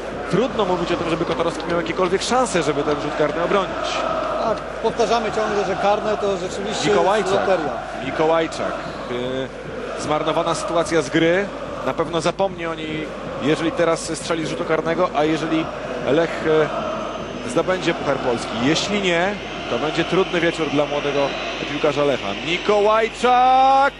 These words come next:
Speaker 1: Ależ to zrobił! No zawsze w takiej sytuacji mówimy niczym Panenka,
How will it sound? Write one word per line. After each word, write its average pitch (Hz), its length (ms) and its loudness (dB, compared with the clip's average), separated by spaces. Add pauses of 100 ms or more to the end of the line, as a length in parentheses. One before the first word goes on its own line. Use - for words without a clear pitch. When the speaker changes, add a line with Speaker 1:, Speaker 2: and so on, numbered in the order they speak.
(360)
Speaker 1:
Ależ 269 380 4
to 262 180 0
zrobił! 214 640 0 (280)
No 151 80 2
zawsze 226 360 2
w - 20 -14
takiej 190 240 2
sytuacji 202 360 0
mówimy 185 260 -2
niczym 196 340 -2
Panenka, 180 560 2